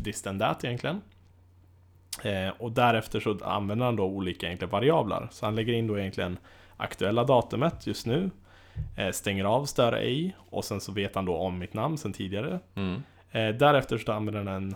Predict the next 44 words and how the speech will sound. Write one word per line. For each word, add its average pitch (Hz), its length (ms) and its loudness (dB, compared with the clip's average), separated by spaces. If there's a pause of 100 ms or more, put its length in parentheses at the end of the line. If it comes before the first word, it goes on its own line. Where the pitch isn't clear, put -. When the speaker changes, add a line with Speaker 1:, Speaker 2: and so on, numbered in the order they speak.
(120)
Speaker 1:
app - 220 -2
som 117 120 -6
heter - 180 -8
Carrot, - 840 -4
där 101 180 2
han 95 100 -2
då 95 120 -2
egentligen 98 280 -6
kontrollerar 92 500 -4
vädret 123 760 0
Speaker 2:
Just 104 180 -6
det. - 100 -6 (160)
Speaker 1:
och - 160 -4
kopierar 110 480 2
det 87 160 -2
till 85 340 -4 (340)
egentligen 104 320 -4
utklippet - 960 -4
på 95 100 -8
mobilen. 101 380 -6 (220)
Speaker 2:
Just 101 200 -6
det. 95 140 -6 (300)
Speaker 1:
Eh, 110 180 2
så 143 120 2
han 143 60 8
lägger 175 180 8
ihop 190 200 8
allt 107 160 6
det 107 60 2
här 101 120 4
egentligen, 101 340 -4
och - 200 -6
sen 120 160 4
till - 80 -10
slut 107 280 0
så 107 100 -6
skriver 101 280 0
han 98 100 2
då 101 120 2
ut, - 400 -4 (160)
eh, 104 400 -4
"God 160 120 2
morgon, 165 300 8
Thomas." 92 420 -2